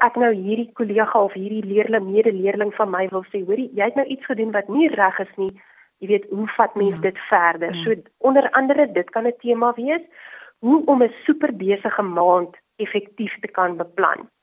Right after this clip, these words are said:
Speaker 2: Hmm.
Speaker 1: Ek sien nou nog groot mense sukkel om hulle dag te beplan
Speaker 2: Dit is
Speaker 1: en
Speaker 2: so.
Speaker 1: waarby hulle alles moet uitkom. Hoeveel te meer ons skoolkinders
Speaker 2: Hmm.
Speaker 1: wat hulle, hulle kalenders is nou heeltemal de mekaar, maar hy
Speaker 2: Ja.
Speaker 1: moet nog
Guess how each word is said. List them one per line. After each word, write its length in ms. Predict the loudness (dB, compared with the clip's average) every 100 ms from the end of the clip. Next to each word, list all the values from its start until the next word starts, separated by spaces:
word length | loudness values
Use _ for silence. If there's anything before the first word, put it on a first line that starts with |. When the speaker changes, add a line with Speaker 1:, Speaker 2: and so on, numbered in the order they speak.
| _ _ _ _ _ -6
Speaker 2:
Hmm. 320 | 0 2 4
Speaker 1:
Ek 160 | 0 -2 -2
sien 200 | 0 2
nou 220 | 4 6
nog 160 | 4 2 0
groot 280 | 4 2 2
mense 480 | -4 -4 -4 -6 -8 _ _ _
sukkel 240 | -2 4 4
om 200 | 4 0
hulle 200 | 2 0 2
dag 280 | -2 0 -4
te 80 | -6
beplan 480 | -6 -2 -2 -2 -14 -14
Speaker 2:
Dit 180 | -14 -12
is 120 | -2 -2
Speaker 1:
en 120 | -2
Speaker 2:
so. 180 | -4 2
Speaker 1:
waarby 300 | 4 4 4
hulle 220 | 4 4 2
alles 280 | 0 0
moet 200 | -4 -4
uitkom. 380 | -4 -4 -4 -4
Hoeveel 360 | -4 0 0 0
te 80 | -2
meer 340 | -2 0 0
ons 220 | -2 -4 -6
skoolkinders 720 | -8 -2 -2 -4 -10 -8 -8
Speaker 2:
Hmm. 260 | -6 -8 -10 -16 -18 -14
Speaker 1:
wat 280 | 0 0 0 -12 -14
hulle, 360 | -4 2 4 2 -2 -8
hulle 140 | -4 2
kalenders 640 | 2 2 2 4 4 2
is 120 | -2 -4
nou 240 | -2 0
heeltemal 420 | 0 0 0 2
de 100 | 0
mekaar, 440 | -4 -2 2 2 2
maar 140 | 2
hy 40 | 2
Speaker 2:
Ja. 40 |
Speaker 1:
moet 100 | 0
nog 120 | -2